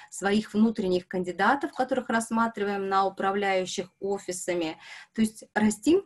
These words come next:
свои управленческие кадры, а, и, м, видим в этом очень много плюсов, очень много положительных моментов,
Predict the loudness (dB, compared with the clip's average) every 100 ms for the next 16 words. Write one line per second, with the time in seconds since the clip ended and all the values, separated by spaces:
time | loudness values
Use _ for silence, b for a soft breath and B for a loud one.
0 | _ -14 -4 0 2 4 2 -2 -10 2
1 | 2 4 0 -2 -8 -8 -6 0 2 2
2 | 0 -4 -6 B B B _ -10 -6 -4
3 | -6 -4 0 2 4 2 0 -2 -4 -8
4 | -10 -4 -2 0 0 0 -2 -2 -2 -4
5 | -4 -6 -2 -2 0 -2 -2 -8 _ _
6 | _ _ _ _ _ -2 0 0 -2 -6
7 | -6 _ -12 -10 -4 -4 -4 -2 0 0
8 | -2 -6 -6 -4 -4 0 -2 -4